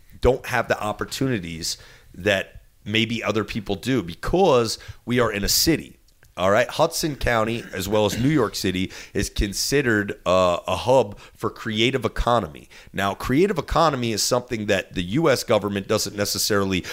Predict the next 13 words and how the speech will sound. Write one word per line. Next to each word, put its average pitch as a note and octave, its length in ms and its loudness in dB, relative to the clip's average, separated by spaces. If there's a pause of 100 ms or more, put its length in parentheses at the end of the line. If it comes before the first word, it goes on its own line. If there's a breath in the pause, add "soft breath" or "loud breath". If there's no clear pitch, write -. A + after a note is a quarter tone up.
(140 loud breath)
provide G2+ 400 0
financial G#2+ 560 0
aid G2+ 120 2
or G2 60 -4
grants A2 480 0
for, F2+ 320 0 (320 loud breath)
but A#2+ 220 0
the G#2+ 100 0
U A#2 400 0
N, G2+ 460 0
United G#2 400 0
Nations, G2+ 500 -2
does. F#2+ 480 0